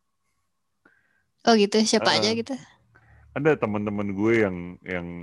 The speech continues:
Speaker 2: bapak ibunya asik banget gitu, kayak, "Wah, ini en-, enak nih om tante ini nih, ini seenak nih,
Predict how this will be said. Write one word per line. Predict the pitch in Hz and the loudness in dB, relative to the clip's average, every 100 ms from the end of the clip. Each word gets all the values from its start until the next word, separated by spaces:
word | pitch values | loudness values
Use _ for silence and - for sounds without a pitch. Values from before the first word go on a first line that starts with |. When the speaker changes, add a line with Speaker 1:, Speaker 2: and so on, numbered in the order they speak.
| 87 87 87 90 | -14 -16 -12 -4
Speaker 2:
bapak | 82 92 | -2 -2
ibunya | 92 85 90 95 | -4 -4 -6 -4
asik | 95 - - | -4 -6 -2
banget | 90 98 95 | 0 0 -4
gitu, | 98 104 | -8 -8
kayak, | 101 92 - _ _ | -6 -8 -12 _ _
"Wah, | 110 101 | -12 -12
ini | 95 98 98 | -10 -8 -6
en-, | 90 - | -8 -10
enak | 104 90 95 | -8 -6 -6
nih | 107 | -4
om | 104 95 | -2 -2
tante | 98 95 92 | -2 -2 -2
ini | 95 98 | -2 -2
nih, | 101 104 101 98 | 0 0 -2 -4
ini | 107 104 | -6 -4
seenak | 101 98 92 95 | 0 0 2 0
nih, | 101 107 | 0 2